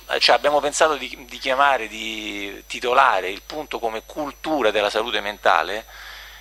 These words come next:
perché è la cultura, oltre che gli strumenti di prevenzione e di cura della salute mentale,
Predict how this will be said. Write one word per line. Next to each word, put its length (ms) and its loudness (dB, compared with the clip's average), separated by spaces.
perché 380 2
è 100 4
la 140 4
cultura, 600 2
oltre 320 0
che 120 -4
gli 100 -10
strumenti 460 -4
di 100 -2
prevenzione 520 0
e 60 -4
di 120 -4
cura 240 0
della 180 0
salute 320 -4
mentale, 720 0